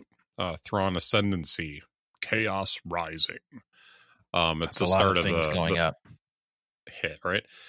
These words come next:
Speaker 1: This is the third trilogy, um, that, uh, of the Thrawn books. Um, second trilogy that's, that's cur-, in current canon. But I saw something on Instagram, um, th-,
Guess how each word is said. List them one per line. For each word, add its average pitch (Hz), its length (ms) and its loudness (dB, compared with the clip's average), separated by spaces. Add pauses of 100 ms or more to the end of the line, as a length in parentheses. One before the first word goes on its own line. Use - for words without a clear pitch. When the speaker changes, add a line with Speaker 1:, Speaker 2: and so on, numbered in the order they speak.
(420)
Speaker 1:
This 127 180 4
is 113 180 2
the 104 180 2 (340)
third 165 540 4 (360)
trilogy, 87 960 2 (240)
um, 90 480 -2 (160)
that, 92 460 -2
uh, 90 260 0 (480)
of 98 160 -2
the 92 120 -2
Thrawn 92 440 0
books. 80 400 -4
Um, 92 200 0
second 139 500 2
trilogy 95 480 2
that's, 87 320 -2
that's 95 300 0
cur-, - 220 -2
in 101 200 0
current 90 380 -2
canon. 82 460 -4 (880)
But 110 160 6
I 104 100 6
saw 135 240 4
something 120 360 4
on 101 160 4
Instagram, 92 680 0 (200)
um, 82 420 -2
th-, 90 120 -10